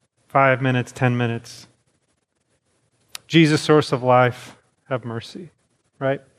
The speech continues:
So thi-, this is a technique that you can use when you, j-, just to quiet your heart, quiet your mind,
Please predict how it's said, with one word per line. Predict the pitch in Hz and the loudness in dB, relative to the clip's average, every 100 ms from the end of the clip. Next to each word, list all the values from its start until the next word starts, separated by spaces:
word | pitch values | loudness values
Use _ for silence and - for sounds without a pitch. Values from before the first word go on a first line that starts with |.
| _ - - | _ -20 -10
So | - 175 | 0 2
thi-, | 160 208 | 4 2
this | 180 202 | 2 0
is | 208 | 2
a | 196 | 2
technique | - 190 175 190 | 2 2 2 2
that | 175 165 | 2 0
you | 151 | 0
can | 170 | 0
use | 156 170 165 156 | 2 4 2 2
when | 147 | -2
you, | 151 - 160 | -2 -8 -16
j-, | 131 | -10
just | 170 170 - | -6 -4 -6
to | - | -10
quiet | - 165 151 165 170 170 | -12 0 4 4 4 2
your | 156 139 | -2 0
heart, | 123 127 127 | 0 -2 -4
quiet | - 151 165 | 2 4 4
your | 156 139 | 2 0
mind, | 117 117 113 113 | 0 0 -4 -8